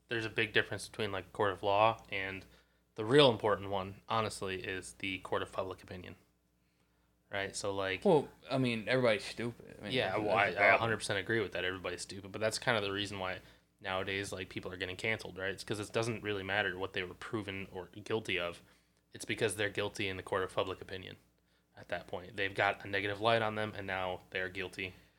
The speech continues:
Speaker 2: Yeah, because everyone
Speaker 1: of
Speaker 2: wants to jump in. Everybody wants to be on, to have their two cents on it.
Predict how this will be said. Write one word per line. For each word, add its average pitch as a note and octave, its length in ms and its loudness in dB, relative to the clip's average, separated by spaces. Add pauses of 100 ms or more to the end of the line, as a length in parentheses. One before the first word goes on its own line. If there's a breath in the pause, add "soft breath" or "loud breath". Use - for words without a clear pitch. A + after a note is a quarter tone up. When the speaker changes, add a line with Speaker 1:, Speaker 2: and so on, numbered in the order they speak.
(140 soft breath)
Speaker 2:
Yeah, G3 80 4
because C3+ 180 6
everyone D3 260 10
Speaker 1:
of - 20 8
Speaker 2:
wants C3+ 160 6
to B2+ 80 0
jump C3 320 6
in. C3+ 120 4
Everybody C3 340 8
wants B2+ 260 4
to B2 140 2
be B2 240 0
on, A#2 160 2
to A#2+ 100 0
have B2 200 2
their B2 140 2
two B2 180 -2
cents B2+ 320 -2
on F#2+ 200 -2
it. A#1+ 120 -10